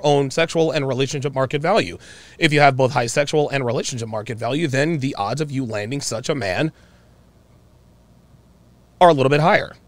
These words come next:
right? You, you improve yourself to increase the odds of success in dating. Well, women who also have these standards, they have a right to have those standards. They have a right to have those standards.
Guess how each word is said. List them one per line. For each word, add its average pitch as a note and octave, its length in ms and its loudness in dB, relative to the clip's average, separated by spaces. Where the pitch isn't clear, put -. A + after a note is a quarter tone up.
right? C3+ 280 -2
You, D3 160 2
you B2 200 -2
improve A3+ 320 4
yourself C3+ 400 -2
to D3+ 340 0
increase C#3+ 380 0
the C#3+ 160 -2
odds G#2 220 -2
of A#2 60 -8
success - 560 -10
in B2 140 -2
dating. D#3+ 380 -2
Well, F#3+ 320 6
women B3 380 6
who G3 400 -2
also F#3 640 2
have D#3 340 4
these B2+ 520 -2
standards, C3+ 680 -4
they D3+ 80 4
have F#3 120 6
a A3 40 6
right C#3+ 200 4
to D3 80 -4
have A#2+ 140 -4
those C#3 140 -4
standards. A3 460 -6
They F#3 80 0
have G#3 100 4
a G#3 40 4
right A#3 180 4
to D#3 60 0
have B2 100 -2
those A2 120 -8
standards. D#2+ 480 -10